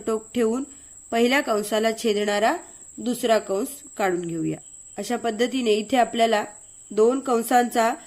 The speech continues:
छेदनबिंदू मिळालेला आहे. आता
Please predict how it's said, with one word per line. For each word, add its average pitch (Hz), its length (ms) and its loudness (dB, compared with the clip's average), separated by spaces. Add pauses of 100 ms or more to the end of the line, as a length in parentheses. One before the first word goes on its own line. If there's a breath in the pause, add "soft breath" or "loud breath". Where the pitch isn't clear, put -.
(280 loud breath)
छेदनबिंदू 254 640 4
मिळालेला 202 540 4
आहे. 202 320 2 (1200)
आता 247 320 2